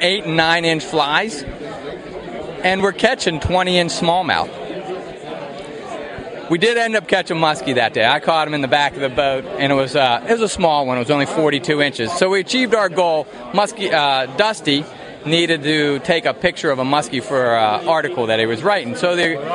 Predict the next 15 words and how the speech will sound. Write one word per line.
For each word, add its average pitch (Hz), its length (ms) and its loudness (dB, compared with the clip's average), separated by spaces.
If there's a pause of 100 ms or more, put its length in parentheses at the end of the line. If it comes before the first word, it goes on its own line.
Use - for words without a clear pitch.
(220)
we 185 100 2
were 185 80 2
able 214 260 2
to 185 120 2
achieve 190 300 2
the 175 60 2
goal 180 260 2
and 156 80 -2
get 196 160 2
that 160 180 2
photo. 220 440 2 (320)
But 214 200 2
what 214 120 2
we 190 140 0
learned 185 600 0